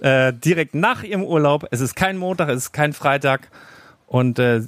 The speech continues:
sie hat sich direkt für die O P eingetragen. Und ich hoffe jetzt einfach, dass die Dame das gut macht. Wenn ihr irgendwas Negatives von der Schönklinik in Hamburg gehört habt, bitte immer her damit. Ich möchte bitte vorher wissen, was ich da mache.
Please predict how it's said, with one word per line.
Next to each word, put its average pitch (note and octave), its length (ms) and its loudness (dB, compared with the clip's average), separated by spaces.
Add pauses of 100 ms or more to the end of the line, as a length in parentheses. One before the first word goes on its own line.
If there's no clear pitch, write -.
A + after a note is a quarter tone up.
(100)
sie B2+ 220 2
hat D3+ 100 0
sich C3+ 120 -6
direkt B2+ 220 0
für - 80 -6
die B2 120 0
O A2 80 -2
P A#2+ 180 2
eingetragen. A2 680 -2 (440)
Und G2 140 -10
ich - 60 -10
hoffe B2 160 -4
jetzt - 100 -12
einfach, G#2 320 -2
dass - 200 -4
die - 120 -12
Dame G#2 220 -4
das G2 160 -8
gut G3+ 160 -2
macht. D#3+ 180 -2 (320)
Wenn G3+ 240 0
ihr A#3+ 300 2
irgendwas B3 480 0
Negatives G#3+ 680 -2
von F#3 160 0
der G3 120 2
Schönklinik G3+ 720 0
in D#3 100 0
Hamburg F3 300 -2
gehört A2 260 2
habt, G#2 240 -4 (480)
bitte G#3 180 0
immer F#3 180 -2
her D3 140 0
damit. A#2+ 280 -4
Ich A#2+ 120 -6
möchte C#3+ 300 -2
bitte C3 180 -2
vorher C3 300 2
wissen, B2 260 -4
was A2+ 120 0
ich - 80 -12
da A2 100 0
mache. C3+ 220 0